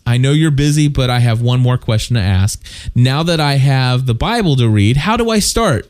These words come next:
Where do I start? I know this is pretty basic stuff, but, uh, to be asking, but I want to jump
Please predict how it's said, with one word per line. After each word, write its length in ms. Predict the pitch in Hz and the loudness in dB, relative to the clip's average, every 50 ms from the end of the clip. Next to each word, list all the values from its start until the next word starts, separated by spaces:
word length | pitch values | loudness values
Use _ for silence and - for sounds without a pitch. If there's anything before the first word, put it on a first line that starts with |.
| _ - | _ -4
Where 320 | 127 135 156 190 233 254 254 | -2 0 0 2 0 0 0
do 160 | 220 190 165 | 0 0 0
I 140 | 139 127 120 | 0 0 -2
start? 520 | - - - - 110 95 82 76 - - - - - - - - - | -2 -4 -4 -2 0 0 0 -2 -4 -8 -16 -20 -20 -20 -20 -10 -4
I 100 | 135 143 | -2 0
know 220 | 151 156 160 180 208 | 0 0 0 0 0
this 180 | 214 226 - | -2 -2 -2
is 140 | - 180 - | -2 -2 -2
pretty 260 | - - 175 170 160 | -2 -2 -2 0 0
basic 400 | 139 139 139 135 139 - 147 143 | 0 0 0 -2 -2 -2 -4 -4
stuff, 480 | - - - - 104 95 95 104 - - _ | -6 -6 -6 -2 -2 0 0 0 -2 -4 _
but, 160 | - 127 127 - - 110 135 - _ - | -4 -4 -4 -4 -6 -8 -8 -8 _ -4
uh, 220 | 113 117 117 117 | -2 0 0 0
to 120 | - - 135 | 0 -2 -2
be 180 | 127 131 - | -2 -2 -2
asking, 540 | - 135 135 135 131 - - - 95 92 95 - - - - - | -2 -2 -2 -2 -2 -2 -2 0 0 0 -2 -4 -8 -20 -10 -4
but 140 | - 131 131 | -2 0 0
I 60 | 131 | 0
want 280 | 131 139 160 196 208 | 0 0 0 -2 -2
to 80 | - 202 | -2 -2
jump 400 | 165 143 - 151 156 180 180 - | -2 0 0 0 0 0 -2 -4